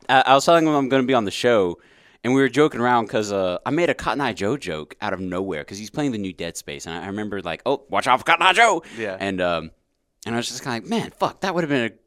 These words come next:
Speaker 1: funny-ass thing to call Joe when he was on the Hot Ones with us."
Speaker 2: Yeah.
Speaker 1: And I was like, "Damn it, what would've been rea-, his reaction?" It's like, "Well, Joe, I, I gotta know what your reaction was, bro."
Speaker 2: Yeah.
Speaker 1: Shout out to you. <laughs>
Speaker 2: Yeah, I definitely wanna, um, I definitely wanna know what he thinks of the show, not knowing anything about the
Speaker 1: Mm-hmm.
Speaker 2: game.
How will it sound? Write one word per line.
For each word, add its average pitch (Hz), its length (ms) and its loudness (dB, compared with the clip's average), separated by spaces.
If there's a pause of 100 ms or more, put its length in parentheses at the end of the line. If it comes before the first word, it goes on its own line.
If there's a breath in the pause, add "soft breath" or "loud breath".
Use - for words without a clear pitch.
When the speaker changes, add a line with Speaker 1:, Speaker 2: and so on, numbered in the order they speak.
(100)
Speaker 1:
funny-ass 160 440 2
thing 139 140 -2
to 110 40 -4
call 139 240 2
Joe 131 220 2
when 120 100 0
he 127 80 -2
was 107 120 -2
on 107 100 -4
the 90 80 -8
Hot 104 200 -2
Ones 82 200 -8
with 80 120 -12
us." 78 280 -10 (200 soft breath)
Speaker 2:
Yeah. 127 220 -4
Speaker 1:
And 127 80 -2
I - 20 2
was 131 100 2
like, 107 200 -6
"Damn 214 260 0
it, 85 140 -8 (220 soft breath)
what 240 160 6
would've 262 240 6
been 180 260 4
rea-, 131 240 -2
his 131 220 -10
reaction?" 107 480 -10
It's 95 120 -12
like, 78 200 -16 (300 soft breath)
"Well, 110 120 -2
Joe, 131 340 2
I, 107 180 -8 (680)
I 92 80 -4
gotta 110 180 -4
know 120 80 0
what 127 160 -2
your 147 100 -2
reaction 175 300 0
was, 87 140 -6
bro." 104 260 -4 (200)
Speaker 2:
Yeah. 110 240 -4
Speaker 1:
Shout 135 240 0
out 151 100 -6
to 160 80 -12
you. 202 280 -10
<laughs> - 280 6
Speaker 2:
Yeah, - 160 8
I - 100 8
definitely 160 360 4
wanna, 131 420 -2
um, 104 360 -2
I 110 120 -2
definitely 127 400 -4
wanna 113 160 -4
know 107 140 -6
what 104 120 -6
he 110 120 -14
thinks 104 320 -14
of 98 80 -18
the 98 80 -12
show, 104 260 -6
not 98 260 -10
knowing 101 240 -12
anything 101 280 -8
about 95 160 -6
the 120 80 -2
Speaker 1:
Mm-hmm. 117 60 -4
Speaker 2:
game. 101 280 -10